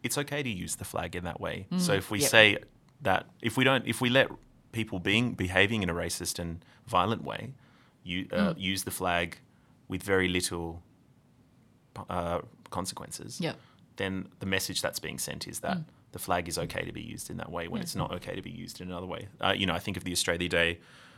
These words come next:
Speaker 1: billboard, uh, where it was two young women. One of them had an Australia Day flag as, uh, she, it had been
Speaker 2: Yes.
Speaker 1: fashioned into a hijab.
Speaker 2: Yes, that's
Speaker 1: And that
Speaker 2: right.
Speaker 1: stoked
Speaker 2: Yeah.
Speaker 1: a lot of discussion.
Speaker 2: Yeah.
Speaker 1: And, you know, sh-, <laughs> like, for, you know,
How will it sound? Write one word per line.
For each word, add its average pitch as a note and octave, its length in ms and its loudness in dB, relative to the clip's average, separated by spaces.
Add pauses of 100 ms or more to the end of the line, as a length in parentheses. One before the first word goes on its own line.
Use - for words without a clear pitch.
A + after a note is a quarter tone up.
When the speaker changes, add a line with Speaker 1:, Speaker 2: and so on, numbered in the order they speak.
(560)
Speaker 1:
billboard, G2+ 480 0 (380)
uh, F2 280 4
where F2+ 300 0
it E2+ 260 -4
was - 160 -4
two - 140 -4
young F2 260 2
women. E2+ 460 -4
One F2+ 180 -4
of F2 80 -4
them F2 120 -6
had E2+ 140 -6
an F2 140 -6
Australia F2 400 -2
Day E2+ 160 -4
flag F2 360 -8
as, - 280 -8
uh, F2+ 300 -6
she, - 240 -2
it - 80 -4
had F2+ 100 0
been - 80 4
Speaker 2:
Yes. - 220 6
Speaker 1:
fashioned F#2+ 300 4
into F2+ 180 -2
a F#2 40 -2
hijab. D#3 280 0
Speaker 2:
Yes, F#3 340 2
that's - 180 -4
Speaker 1:
And G2+ 80 6
that C3+ 140 12
Speaker 2:
right. - 120 -2
Speaker 1:
stoked - 300 4
Speaker 2:
Yeah. - 100 0
Speaker 1:
a - 20 -2
lot E2 140 0
of D#2 60 -10
discussion. - 500 -6
Speaker 2:
Yeah. F#3 180 0 (420)
Speaker 1:
And, G2+ 180 6
you B2+ 60 8
know, G#2 160 10
sh-, G#2 340 -2 (120)
<laughs> - 320 -6
like, A2 200 12
for, A#2+ 280 10
you C3 160 8
know, A#2 220 8